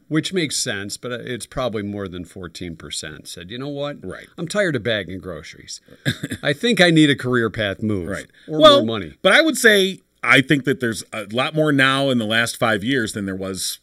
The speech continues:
Speaker 2: for a while there. The people are like, "I, I, why am I doing this?"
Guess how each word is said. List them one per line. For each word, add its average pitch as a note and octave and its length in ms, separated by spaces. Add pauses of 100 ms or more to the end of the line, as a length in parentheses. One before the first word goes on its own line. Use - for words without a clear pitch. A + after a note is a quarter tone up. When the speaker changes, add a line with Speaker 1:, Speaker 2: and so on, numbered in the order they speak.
(280)
Speaker 2:
for F#2 160
a F2 40
while G#2+ 340
there. F2+ 240
The F2 160
people F2 340
are E2+ 100
like, E2 260 (600)
"I, - 60 (100)
I, F2 260
why G2 280
am G#2 100
I F#2+ 100
doing D#2+ 340
this?" - 280